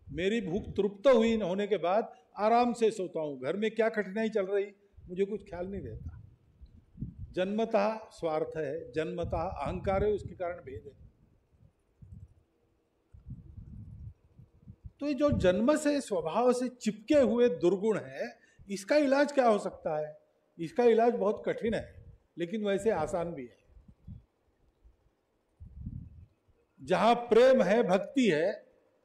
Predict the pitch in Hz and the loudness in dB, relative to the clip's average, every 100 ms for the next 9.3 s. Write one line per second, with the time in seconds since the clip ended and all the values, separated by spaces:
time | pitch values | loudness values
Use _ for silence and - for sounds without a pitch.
0 | _ _ - 156 208 226 196 196 220 233 | _ _ -10 0 0 2 0 2 2 2
1 | 233 190 208 226 233 220 - - - - | -2 -2 -2 0 0 -4 -14 -18 -20 -18
2 | - - - _ - _ _ - - - | -14 -14 -16 _ -20 _ _ -20 -18 -18
3 | _ _ _ _ _ _ _ _ _ _ | _ _ _ _ _ _ _ _ _ _
4 | _ _ _ - - - - - 180 208 | _ _ _ -20 -18 -16 -10 -2 2 6
5 | 226 - 247 262 262 226 262 262 233 247 | 6 6 4 6 6 6 8 8 6 6
6 | 262 294 262 262 240 220 202 185 151 - | 6 6 6 6 6 4 4 0 -2 -18
7 | _ _ - - - _ _ _ _ _ | _ _ -18 -16 -20 _ _ _ _ _
8 | _ _ _ 262 294 240 226 165 151 - | _ _ _ 0 4 4 4 2 -4 -8
9 | - - - | -16 -20 -20